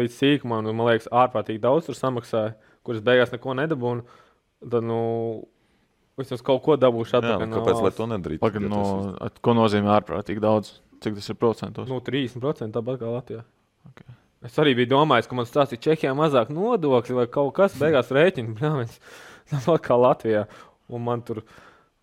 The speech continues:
Speaker 1: teica, ka man ir no-, nodokļu atvieglojumi kaut kādi, jo es tur pensiju nesaņemšu, un, un, un beigās, nu, <laughs> maksāju tāpat kā Latvijā, un tur visai
Speaker 3: A, kāpēc tu, nu, reāli, kāpēc nesaņemsi?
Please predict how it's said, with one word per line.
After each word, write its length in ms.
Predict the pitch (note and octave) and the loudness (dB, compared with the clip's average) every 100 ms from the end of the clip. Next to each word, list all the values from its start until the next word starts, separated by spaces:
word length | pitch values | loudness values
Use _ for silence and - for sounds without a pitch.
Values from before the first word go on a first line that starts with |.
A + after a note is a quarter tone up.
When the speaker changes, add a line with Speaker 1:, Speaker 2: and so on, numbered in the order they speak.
| _ | _
Speaker 1:
teica, 300 | B2 A#2+ A#2+ | 4 4 4
ka 60 | - | -2
man 100 | A2 | 0
ir 80 | A2 | 0
no-, 480 | A#2 C3 G2+ G2+ F#2+ | 0 0 0 -4 -6
nodokļu 500 | B2 C#3+ A#2+ G#2 A2 | -2 0 0 2 2
atvieglojumi 640 | D#3 C#3+ B2 A2+ A#2 A#2+ A#2 | 2 2 0 0 -2 -2 0
kaut 200 | A#2+ A2+ | 0 2
kādi, 240 | A2+ G#2+ | 2 2
jo 80 | G#2+ | 0
es 80 | A2 | -4
tur 100 | - - | -8 -4
pensiju 400 | C3+ E3+ C#3+ B2 | 0 0 -2 -4
nesaņemšu, 600 | C#3+ - B2 A#2 A2+ G#2+ | -4 -4 -4 -4 -6 -10
un, 80 | G#2 | -8
un, 160 | G#2 | -6
un 220 | G#2+ A2 A2 | -6 -6 -4
beigās, 340 | A#2 A#2 A2+ | -2 0 -2
nu, 60 | C3 A#2 - | -4 -10 -12
<laughs> 160 | - | -6
maksāju 300 | C3+ - A#2+ A#2 | -6 -2 -2 0
tāpat 240 | A#2 B2+ | 0 -2
kā 140 | B2+ A2+ | 0 0
Latvijā, 380 | A#2+ C3 B2 A#2+ | 0 -2 -6 -6
un 100 | A#2+ | -8
tur 140 | A#2+ A#2+ | -12 -14
visai 320 | A#2+ B2+ B2 | -14 -12 -10
Speaker 3:
A, 80 | A#2 | -8
kāpēc 300 | G#2 G#2 - - _ _ _ _ | -2 -2 -4 -14 _ _ _ _
tu, 60 | A2 | -6
nu, 260 | G#2+ G#2+ | -4 -2
reāli, 480 | G#2+ G#2+ G#2 G#2 G#2 | 2 4 6 4 2
kāpēc 400 | G2 A2+ G#2 - | 0 0 0 -2
nesaņemsi? 540 | G#2+ - F2 F2+ - | -6 -6 -12 -14 -16